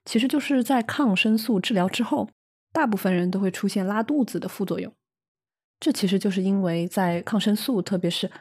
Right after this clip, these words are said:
广谱抗生素的治疗结束之后，因为抗生素对身体内细菌的攻击是无差别的，所以很多我们肠道内的菌群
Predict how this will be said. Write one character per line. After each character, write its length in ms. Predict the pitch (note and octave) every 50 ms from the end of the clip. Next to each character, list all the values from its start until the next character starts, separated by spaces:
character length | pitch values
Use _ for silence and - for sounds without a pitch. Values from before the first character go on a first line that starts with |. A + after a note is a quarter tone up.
| _ _
广 240 | - F3+ E3+ F#3+ B3
谱 200 | - - - E3+
抗 220 | - - G#3 F#3+ F3+
生 100 | G3+ F#3
素 160 | - - G3+ F3
的 120 | F3 E3+
治 200 | - - - A#3+
疗 160 | F3+ E3+ F3
结 120 | - - E3+
束 140 | - - G3
之 120 | - G#3+
后， 260 | G3+ - B3+ A3+ - - - _ _ _ _ _ _ _
因 100 | - G#3+
为 120 | G#3 G3 G3
抗 200 | - A#3 G#3+ G3
生 160 | - G#3+ G#3
素 220 | - - A3+ G3
对 160 | F#3 G#3+ G3
身 260 | F#3+ - - A3+ B3 B3
体 140 | - -
内 180 | F#3+ G3+ G3 F3+
细 280 | F#3 - - B3+ A3+ F3+
菌 200 | - A3 G#3+ A3
的 120 | G3 F3+
攻 240 | - A3+ A#3 A#3+ A#3+
击 180 | - B3+ A#3
是 160 | A3 A3 B3 G3+
无 140 | F3 F3
差 200 | F3+ - G#3+ A3
别 180 | A#3 A3+ E3+ F3+
的， 180 | F#3+ F#3+ - _ _ _ _ _ _ _ - -
所 160 | - - G#3
以 100 | A#3 B3+
很 160 | B3+ B3 G3
多 140 | F#3 G#3 A#3
我 80 | A3+ G3+
们 220 | F#3+ F#3+ F#3+ G3
肠 260 | - - - F#3+ F#3+
道 160 | G3+ C4 C#4 C4+
内 140 | C4 A3+
的 100 | F#3+ F#3
菌 240 | F#3 - C#4 D#4 E4
群 240 | - - G3 F#3+